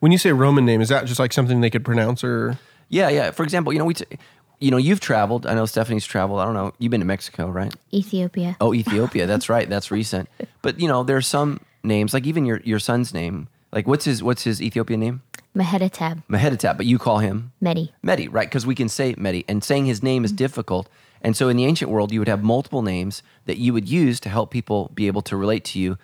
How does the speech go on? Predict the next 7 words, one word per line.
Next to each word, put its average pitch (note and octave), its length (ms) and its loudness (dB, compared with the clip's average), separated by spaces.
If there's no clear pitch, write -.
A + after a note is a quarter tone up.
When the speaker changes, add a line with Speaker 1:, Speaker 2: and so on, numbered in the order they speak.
Speaker 2:
wherever G2 280 0
you F#2+ 140 0
went, D#3+ 280 -2
because F#2+ 520 -4
it's - 160 -6
just, - 240 -4
it's, - 260 -6